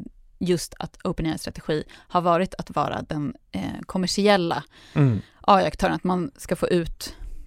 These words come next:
Speaker 1: A I-produkterna till gemene man istället för att vara mer, ja, men så här, forskningsinriktade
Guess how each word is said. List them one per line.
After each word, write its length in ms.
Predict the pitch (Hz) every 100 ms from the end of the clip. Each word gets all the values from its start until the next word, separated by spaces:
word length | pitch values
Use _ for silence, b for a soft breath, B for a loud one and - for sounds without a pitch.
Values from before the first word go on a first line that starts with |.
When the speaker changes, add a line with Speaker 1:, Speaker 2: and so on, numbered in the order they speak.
| b _ -
Speaker 1:
A 220 | 180 175
I-produkterna 560 | - 175 170 - 170
till 200 | 170 170
gemene 280 | 175 170 175
man 380 | 196 202 - 160 B B -
istället 480 | 175 180 160 151
för 120 | - 151
att 200 | - -
vara 340 | 175 165 151
mer, 300 | 156 139 160 - -
ja, 80 | 185
men 160 | 170
så 80 | -
här, 40 |
forskningsinriktade 1120 | - 175 - 165 151 160 165 - - 165 170